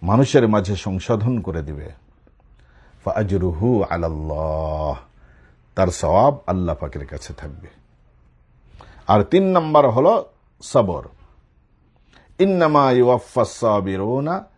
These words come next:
আজরাহুম বিগাইরি হিসাব,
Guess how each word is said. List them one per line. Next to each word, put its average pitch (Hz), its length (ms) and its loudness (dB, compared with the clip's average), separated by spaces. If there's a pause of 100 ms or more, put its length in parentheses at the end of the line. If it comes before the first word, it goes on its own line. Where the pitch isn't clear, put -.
(480)
আজরাহুম 123 680 0
বিগাইরি 107 540 0
হিসাব, 76 560 -14